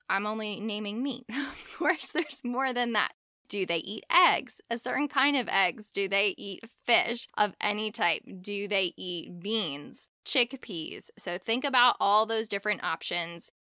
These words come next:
and see where they land. Then for carbs, that's going to include, like, you know, pastas, grains, breads,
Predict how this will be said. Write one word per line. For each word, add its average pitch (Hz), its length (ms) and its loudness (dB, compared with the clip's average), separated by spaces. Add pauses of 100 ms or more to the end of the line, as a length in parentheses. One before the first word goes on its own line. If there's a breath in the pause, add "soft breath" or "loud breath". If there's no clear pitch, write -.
(120)
and 185 340 -2
see 180 600 -4
where 175 500 -2
they 190 200 -4
land. 117 500 -10 (280)
Then 220 460 2
for 277 180 0
carbs, 269 760 2 (180 soft breath)
that's 233 240 2
going 254 360 0
to 254 240 0
include, 233 840 -2
like, 190 480 0 (180)
you 208 120 -6
know, 170 360 -4 (480)
pastas, 202 960 2 (160)
grains, 190 880 -2 (160)
breads, 185 680 4